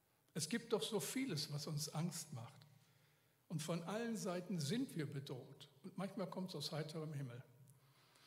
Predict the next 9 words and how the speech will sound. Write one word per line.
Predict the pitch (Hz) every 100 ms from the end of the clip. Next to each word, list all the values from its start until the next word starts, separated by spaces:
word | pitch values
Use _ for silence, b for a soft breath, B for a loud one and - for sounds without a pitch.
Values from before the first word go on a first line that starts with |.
| B B B
Der | - 175
bekannte | 190 - 277 254
englische | 202 233 190 - 160
Autor | 208 - 165
C | - 190
S | 175 -
Lewis | 190 175 127 -
hat | 165 170
ein | 160 156 151 147